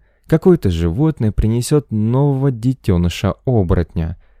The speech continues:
обязательно самочку, которая и станет его новой дочерью, получив то же самое имя. И в следующий раз это вполне может оказаться не лисичка, а, например, олениха, волчица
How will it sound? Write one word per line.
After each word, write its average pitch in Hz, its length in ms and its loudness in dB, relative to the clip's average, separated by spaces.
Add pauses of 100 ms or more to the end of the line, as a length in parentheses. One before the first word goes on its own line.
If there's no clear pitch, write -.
(120)
обязательно 147 680 0
самочку, 82 720 -4
которая 147 520 -2
и 131 60 -2
станет 113 500 -4
его 113 260 -2
новой 87 460 -2
дочерью, 82 760 -2 (320)
получив 131 500 0 (120)
то 113 200 0
же 117 160 -4
самое 82 680 -4
имя. 82 420 -2 (840)
И 95 120 4
в 101 60 0
следующий 165 420 0
раз 165 300 -2
это - 160 -4
вполне 110 360 -2
может 107 280 -2
оказаться 95 540 -4
не 87 160 0
лисичка, 87 720 -4 (280)
а, 151 100 -2
например, 110 500 2
олениха, 87 680 0
волчица 82 760 -4